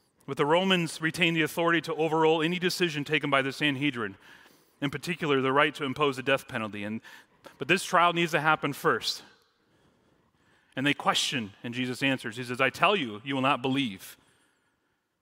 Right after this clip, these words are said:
Jesus, all-knowing, knows how they will respond. But then verse sixty-nine, "From, but from now on, the Son of Man shall be seated at the right hand of the power of God." In both of Jesus' biblical allusions here, the Son of Man is from Daniel seven,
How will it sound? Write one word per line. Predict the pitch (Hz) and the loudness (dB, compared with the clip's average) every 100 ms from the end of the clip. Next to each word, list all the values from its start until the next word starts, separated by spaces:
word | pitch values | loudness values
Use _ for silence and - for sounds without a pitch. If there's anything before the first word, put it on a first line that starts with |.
| _ _ _ - | _ _ _ -8
Jesus, | 139 131 135 | -8 -6 -2
all-knowing, | 131 147 139 139 113 107 113 | 0 2 2 2 0 -4 2
knows | 143 139 113 107 - - _ _ _ _ _ _ _ | 2 2 0 -8 -10 -12 _ _ _ _ _ _ _
how | - | -2
they | 127 123 | 0 0
will | |
respond. | 117 110 - 110 101 98 - _ _ _ _ _ _ - | -2 -4 -4 -4 -6 -10 -20 _ _ _ _ _ _ -12
But | 127 | -4
then | 127 | 0
verse | 135 - | 0 0
sixty-nine, | 139 - 139 135 | -4 -2 0 0
"From, | 131 | -2
but | 131 - | -4 -4
from | 147 | -2
now | 131 151 151 | 4 4 6
on, | 151 160 | 4 2
the | 135 | 0
Son | 156 | -2
of | 151 | 0
Man | 143 151 | 2 0
shall | 143 139 | -2 -8
be | |
seated | 120 151 139 135 | -8 -6 -4 -4
at | 131 | -2
the | |
right | 127 143 147 | 0 0 0
hand | 147 | -2
of | 143 | -2
the | 117 | -4
power | - 127 131 | -2 0 0
of | 123 | -2
God." | 113 104 101 - - - - - - - | -4 -6 -8 -16 -20 -20 -20 -20 -20 -4
In | 143 | -4
both | 135 147 151 | 2 2 4
of | 196 | -2
Jesus' | 120 165 175 - 165 131 | 0 -2 -2 -4 -6 0
biblical | 160 170 160 160 139 | 2 2 2 2 2
allusions | 147 165 170 160 | 2 -2 -2 -4
here, | 170 165 | -2 -2
the | 135 | -2
Son | - 170 | -2 -2
of | 156 | 2
Man | 147 156 160 | 4 4 2
is | - | -2
from | 147 127 | -4 -2
Daniel | 139 151 160 156 | 2 2 2 0
seven, | - 151 147 175 | 0 0 2 0